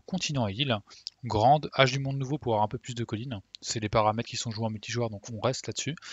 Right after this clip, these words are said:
Euh, intensité des catastrophes quatre, histoire de, si jamais il y a des événements, bah, que je vous explique également comment les gérer.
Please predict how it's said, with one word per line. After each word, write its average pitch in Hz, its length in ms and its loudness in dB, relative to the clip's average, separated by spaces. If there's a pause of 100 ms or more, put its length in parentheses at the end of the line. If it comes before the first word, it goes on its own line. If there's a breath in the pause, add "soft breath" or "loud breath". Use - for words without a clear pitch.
(420 loud breath)
Euh, 113 180 10
intensité 147 440 2
des 127 60 -4
catastrophes 117 600 -2
quatre, - 340 2
histoire 110 240 -6
de, 98 300 -6 (300 loud breath)
si - 100 -2
jamais 104 220 0
il 101 60 -4
y 104 40 -8
a - 20 -4
des 98 120 -4
événements, 101 280 -6
bah, 98 220 -6 (200)
que - 120 -8
je 101 100 -6
vous 107 140 -2
explique - 260 -4
également 104 240 -4
comment 107 240 -6
les 101 120 -2
gérer. 101 280 -2